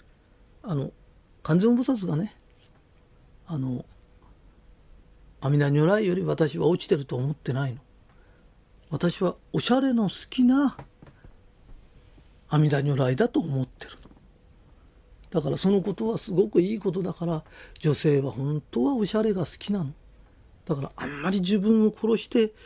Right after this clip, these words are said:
生きちゃダメだよ。自分を殺したら自殺と同じだよ。だから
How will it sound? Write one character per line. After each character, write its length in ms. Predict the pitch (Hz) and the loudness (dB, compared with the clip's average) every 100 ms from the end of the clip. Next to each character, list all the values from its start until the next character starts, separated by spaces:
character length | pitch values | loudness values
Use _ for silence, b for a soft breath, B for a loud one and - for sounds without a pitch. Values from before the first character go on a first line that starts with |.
| B - | B -8
生 80 | |
き 80 | 175 | 0
ち 80 | - | 2
ゃ 40 | |
ダ 140 | 180 175 | 2 0
メ 100 | 202 | 0
だ 120 | 185 | -2
よ。 160 | 185 - _ - b b b - | -2 -4 _ -20 b b b -2
自 160 | 175 | 2
分 300 | 185 240 247 | 6 6 6
を 60 | 233 | 4
殺 240 | - 226 | 0 -2
し 100 | 220 | -2
た 120 | - 262 | 2 2
ら 100 | 175 | 2
自 160 | 147 | -2
殺 300 | 160 202 - | -4 -6 -4
と 140 | 233 220 | 0 2
同 140 | 220 | 2
じ 100 | 190 | 2
だ 80 | 226 | 2
よ。 160 | 247 - _ b b b _ _ 175 | 2 -2 _ b b b _ _ -2
だ 100 | |
か 80 | |
ら 60 | 160 | -2